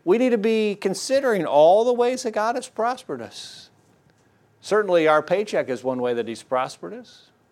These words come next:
But there may be other ways that He's prospered us as well.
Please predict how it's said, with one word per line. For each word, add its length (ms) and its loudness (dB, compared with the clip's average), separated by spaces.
But 120 2
there 100 6
may 100 4
be 160 6
other 220 4
ways 240 0
that 120 0
He's 160 -6
prospered 560 -6
us 200 -8
as 160 -12
well. 340 -14